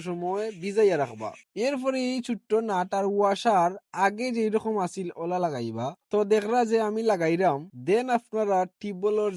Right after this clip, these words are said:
জায়গা মতো বসাইবা। আর খান্দাওয়ায় গ্যাপ আছে, আপনারা চাইলে সুতি কাপড় বইলা গুড়াইয়া লাগাইয়া দিলাইবা। এই তো ছোট্ট একটা কাজ। তারপরে উপরের বডি বসাই লিবা। And finally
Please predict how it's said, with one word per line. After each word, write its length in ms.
জায়গা 240
মতো 260
বসাইবা। 420
আর 160
খান্দাওয়ায় 580
গ্যাপ 220
আছে, 220
আপনারা 380
চাইলে 280
সুতি 300
কাপড় 360
বইলা 360
গুড়াইয়া 400
লাগাইয়া 340
দিলাইবা। 360
এই 120
তো 60
ছোট্ট 220
একটা 180
কাজ। 160
তারপরে 360
উপরের 320
বডি 280
বসাই 340
লিবা। 220
And 120
finally 460